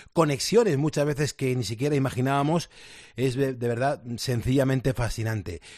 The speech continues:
Yo quiero daros las gracias a las dos, a Irene Pérez, que ella es bioinformática del Departamento de Genética e Investigación de Telmegen,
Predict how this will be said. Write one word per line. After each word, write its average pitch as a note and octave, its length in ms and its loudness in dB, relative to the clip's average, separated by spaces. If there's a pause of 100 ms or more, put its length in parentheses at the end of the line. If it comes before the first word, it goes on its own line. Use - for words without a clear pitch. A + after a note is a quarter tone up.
(200)
Yo D3+ 260 4
quiero G3 200 0
daros F#3+ 200 2
las E3 180 0
gracias F3 260 0
a D3+ 80 0
las C3 160 0
dos, F#3 340 2 (220)
a A2 100 -4
Irene C#3+ 320 0
Pérez, D3+ 340 0
que C#3 120 -2
ella C#3+ 180 0
es C3+ 260 -4
bioinformática D3+ 1080 -2
del C3+ 160 -2
Departamento B2+ 560 -2
de C3+ 100 -2
Genética C3 560 -2
e D3+ 80 -2
Investigación B2+ 760 0 (280)
de B2 180 0
Telmegen, D3 680 2